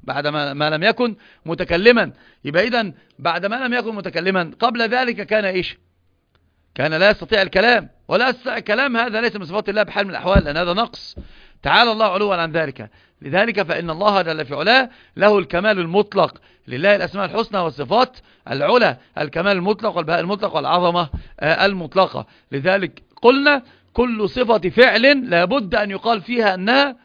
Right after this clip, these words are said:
قديمة النوع، حادثة الأ-، الأفراد. إذا قلنا المغفرة أنه يغفر للعصاة، نقول فإن الله غفور قبل أن يخلق الخلق فيذنبون فيغفر لهم، ورحيم كذلك قبل أن يرحم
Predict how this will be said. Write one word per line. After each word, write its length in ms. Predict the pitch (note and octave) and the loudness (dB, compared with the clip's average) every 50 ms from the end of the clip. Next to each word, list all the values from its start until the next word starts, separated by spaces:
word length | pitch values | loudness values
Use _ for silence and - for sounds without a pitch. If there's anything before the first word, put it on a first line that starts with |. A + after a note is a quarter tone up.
| _ _ _ _ _ _ _ _ _ _ _ | _ _ _ _ _ _ _ _ _ _ _
قديمة 320 | - C#3 D#3+ A#3+ B3 B3 A#3 G#3 | -6 -2 -2 0 0 0 0 -2
النوع، 340 | G3 G3 G3+ G3+ F#3 D#3+ | -2 -2 -2 -2 -2 -2
حادثة 500 | - - - C3+ D3 F3 F#3 D#3 F#3+ F3 - - _ _ _ _ _ _ _ _ _ _ - | -2 -4 -4 -4 -2 -2 0 0 0 0 -2 -6 _ _ _ _ _ _ _ _ _ _ -4
الأ-، 320 | D3+ E3 E3 D#3+ - - | -2 -2 0 0 -2 -2
الأفراد. 480 | E3 E3+ E3 - - E3 D#3 C#3 - - | -2 -2 -2 -2 -2 0 0 0 -2 -2
إذا 140 | E3+ F#3+ G3 | -2 -2 -2
قلنا 260 | - A3 A3 A3 G#3+ | -2 -2 -4 -2 -4
المغفرة 580 | G#3 G3+ G3 E3+ B2+ - A3 A3+ G3 D3+ C3 - _ _ _ _ - | -4 -2 -4 -4 0 2 2 2 2 0 -4 -8 _ _ _ _ -6
أنه 220 | C#3+ F3 F#3+ G3+ | -2 0 2 2
يغفر 260 | G#3+ A3+ G3 - G#3+ | 2 0 0 -4 -6
للعصاة، 600 | G3+ F#3 F3+ E3+ D3+ D#3+ - G#3+ G3+ F#3+ D3+ B2+ - _ _ _ - | -8 -8 -8 -8 -8 -4 0 4 4 4 4 2 -4 _ _ _ -6
نقول 340 | D3 E3 D#3 - A#3+ B3 F3+ | -6 -6 -4 -4 -4 -4 -4
فإن 340 | - G3 G#3+ E3+ F#3 F#3 F3+ | -4 -4 -4 -4 -6 -8 -6
الله 280 | F3 G3+ G#3+ G#3 G3+ | -4 -2 0 0 0
غفور 460 | F3+ D#3+ F#3+ F3 - - C4+ C#4 B3+ | 0 0 -2 -4 -2 -4 -4 -4 -6
قبل 420 | - - - C4 D4 C#4 G3+ A#3 A#3+ | -6 0 2 2 2 2 2 2 2
أن 200 | G#3 G#3 G#3+ G#3 | 2 2 0 0
يخلق 360 | A#3 B3 - A3 G#3+ - G3 | 0 -2 -2 -2 -6 -6 -6
الخلق 420 | F#3+ D#3+ - G3 F#3+ F3 - - | -8 -2 0 0 0 0 -2 -6
فيذنبون 520 | C3+ D#3+ F#3 F#3+ F3 F3 G3+ A3 B3+ A#3+ G#3 | -4 -2 -2 -2 -2 -4 -4 -2 0 0 2
فيغفر 1120 | D3 B3 C#4+ - - - _ _ _ _ _ _ _ _ _ _ C#3+ F3 F#3+ E3+ - D#3 C#3 | 4 4 2 2 0 -4 _ _ _ _ _ _ _ _ _ _ 0 2 2 2 0 -6 -8
لهم، 220 | B2+ A2 G2 - _ _ _ _ - - _ _ _ _ _ | -8 -10 -12 -16 _ _ _ _ -20 -20 _ _ _ _ _
ورحيم 460 | - B2 C#3+ D#3 D#3 C#3+ E3+ G3 G3+ | -10 -8 -6 -6 -6 -6 -6 -6 -4
كذلك 480 | - D#3 D3+ D#3 G3 G#3+ A#3 A3 E3 F#3 | -4 0 4 6 8 8 8 6 2 -2
قبل 260 | D3+ - E3 E3 D#3 | -4 -4 -4 -4 -4
أن 140 | D3 C3+ C3+ | -4 -4 -4
يرحم 380 | D#3 E3+ D#3+ - D#3+ D#3 D3 | -4 -6 -2 -2 -2 -2 -2